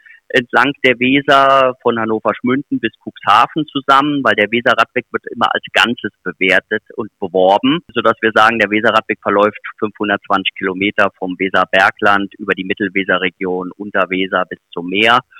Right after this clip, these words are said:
Und das funktioniert eigentlich hervorragend. Wir haben eine Weser-Radweg-Infozentrale in Hameln, mit denen, der wir sehr eng zusammenarbeiten. Es gibt einen Internetauftritt unter weserradweg Info D E. Es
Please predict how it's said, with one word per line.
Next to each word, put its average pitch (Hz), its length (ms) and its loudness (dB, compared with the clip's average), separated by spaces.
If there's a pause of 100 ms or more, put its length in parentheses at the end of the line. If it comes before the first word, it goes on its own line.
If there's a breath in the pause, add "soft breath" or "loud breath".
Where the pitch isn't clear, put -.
(280 loud breath)
Und 110 460 0
das 104 140 0 (280)
funktioniert 104 600 -4
eigentlich 98 380 -6
hervorragend. 117 800 2
Wir 98 100 0
haben 95 240 -2
eine 92 360 -2
Weser-Radweg-Infozentrale 101 1400 -2
in 98 140 -2
Hameln, 117 440 2
mit 113 180 -6
denen, 107 380 -4
der 104 120 0
wir 104 160 -2
sehr 104 200 -4
eng 110 160 -10
zusammenarbeiten. 101 880 -2 (420 loud breath)
Es - 20 -20
gibt - 160 -6
einen 98 160 2
Internetauftritt 110 1080 -2
unter 95 420 -4
weserradweg 98 680 -4 (320)
Info 123 400 -4
D 113 100 -2
E. 110 340 -2
Es 104 80 -8